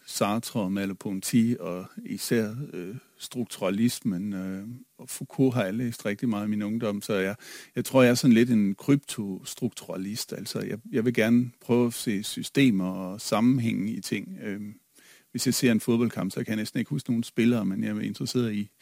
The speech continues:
i spilsystemerne. <laughs> Og, og, øh, og jeg, øh, så det, det er meget det tyvende århundredes, øh, franske filosofi, som jeg ligesom, øh, har, har gjort mig i. Men jeg vil nok sige her, de seneste, øh, ti år måske, der har det,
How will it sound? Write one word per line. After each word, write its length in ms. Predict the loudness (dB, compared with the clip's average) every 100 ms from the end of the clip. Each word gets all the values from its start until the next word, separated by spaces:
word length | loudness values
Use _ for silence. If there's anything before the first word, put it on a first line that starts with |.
| -20 -16 -12
i 40 |
spilsystemerne. 840 | 0 4 4 2 4 6 6 2 -8 -6
<laughs> 80 | -6 -6 -16 -16 -12 2
Og, 300 | 6 6 6
og, 300 | 8 8 8
øh, 420 | 6 4 2 -2 -2
og 120 | 0
jeg, 140 | 0 0
øh, 160 | -8 -8 -8
så 160 | -6 0
det, 340 | 4 6 6
det 60 | 8
er 40 |
meget 280 | 10 10 6
det 120 | 4
tyvende 260 | 4 6 6
århundredes, 520 | 6 6 6 4 0
øh, 320 | -2 0 -2 -6 -10 -12 -18 -20 -16 -6
franske 360 | -4 -2 -2
filosofi, 500 | -2 -2 -2 -2 0
som 200 | 0 -2
jeg 80 | -2
ligesom, 320 | -2 -4 -6 -10 -20 -20 -20 _
øh, 280 | -8 -8 -8 -12 -14 -16 -20
har, 220 | -4 -2 -2
har 140 | -4
gjort 320 | 4 4 6
mig 180 | 2 4
i. 40 |
Men 160 | 4 4
jeg 760 | 2 -2 -16 -16 -16 -20 -2 6
vil 60 |
nok 120 | 8
sige 240 | 8 10 12
her, 180 | 12 10
de 140 | 8
seneste, 500 | 8 8 8 6 4
øh, 400 | 6 6 4 0
ti 240 | 4 6
år 120 | 6 6
måske, 380 | 2 4 6
der 80 | 6
har 140 | 6 6
det, 220 | 4